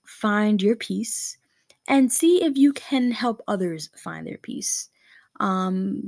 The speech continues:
maybe it's a friend or family member that needs words of affirmation. You know, they just really going through a tough time, and it'll be good if you can give them a call and just say, "Hey, listen, I'm here for you," you know, and, and give them that, that, that great overall feeling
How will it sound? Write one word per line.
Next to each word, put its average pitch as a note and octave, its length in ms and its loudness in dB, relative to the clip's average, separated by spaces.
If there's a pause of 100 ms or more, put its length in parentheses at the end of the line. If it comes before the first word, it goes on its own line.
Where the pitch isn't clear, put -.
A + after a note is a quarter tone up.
maybe B3+ 280 4
it's B3+ 120 4
a A#3 60 0
friend F#3 480 -2
or F3+ 80 0
family F#3 400 0
member F3 320 -2
that E3+ 220 -4
needs F3 420 -4
words F3 220 -2
of F3 60 -8
affirmation. - 800 -6
You G3+ 60 -2
know, F#3+ 140 2
they F#3 160 -4
just G3+ 180 -4
really F#3 220 4
going F3 300 0
through F3+ 180 0
a E3+ 40 0
tough - 240 -6
time, E3+ 460 -6
and E3 180 -8 (400)
it'll G#3+ 180 4
be A3 120 0
good G3 220 6
if F#3+ 80 6
you F#3 80 2
can F3+ 120 0
give F3+ 160 2
them F3 160 -2
a E3 60 -6
call F3+ 340 -4
and E3+ 100 -4
just F3+ 140 -4
say, F3+ 100 -2
"Hey, F#3+ 240 -2
listen, F#3+ 300 -2
I'm F#3 100 -2
here - 220 -6
for - 200 -8
you," A3 120 -12 (200)
you F#3+ 100 -2
know, F#3+ 220 2 (500)
and, G3+ 240 2
and G3 200 4
give A3+ 180 4
them A#3 180 4
that, F#3+ 300 0 (880)
that, F#3+ 340 -2 (140)
that F#3 220 0
great G3+ 340 2 (140)
overall F#3+ 520 4
feeling - 500 -6